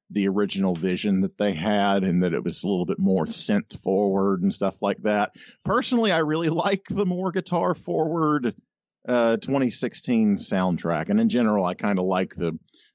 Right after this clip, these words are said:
tone of twenty sixteen more, because it is, it is really over the top and stupid, but kinda taking itself seriously. This is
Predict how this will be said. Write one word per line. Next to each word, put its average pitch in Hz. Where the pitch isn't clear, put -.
tone 101
of 82
twenty 90
sixteen 85
more, 95
because 104
it 123
is, 117
it 139
is 120
really 110
over 101
the 98
top 101
and 85
stupid, 92
but 92
kinda 98
taking 98
itself 95
seriously. 113
This -
is 98